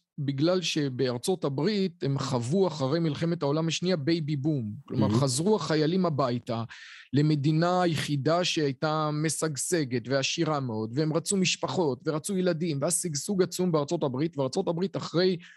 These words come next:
Speaker 1: המלחמה חוותה עשרים שנה של זינוק בכל הפרמטרים של משפחות, נישואין, ילודה, אה,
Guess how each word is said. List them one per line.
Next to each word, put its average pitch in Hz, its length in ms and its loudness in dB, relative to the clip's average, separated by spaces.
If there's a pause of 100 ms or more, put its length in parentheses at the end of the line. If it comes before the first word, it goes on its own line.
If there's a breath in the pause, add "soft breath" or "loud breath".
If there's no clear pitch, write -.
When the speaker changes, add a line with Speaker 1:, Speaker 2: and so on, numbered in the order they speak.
(360 loud breath)
Speaker 1:
המלחמה 147 680 2
חוותה 139 600 -2 (100)
עשרים 208 480 0
שנה 190 300 2
של 190 200 2
זינוק 180 580 0
בכל 185 340 0
הפרמטרים 170 640 0
של 147 160 0
משפחות, 180 800 -2
נישואין, 165 720 0
ילודה, 160 680 2 (720 loud breath)
אה, 156 120 2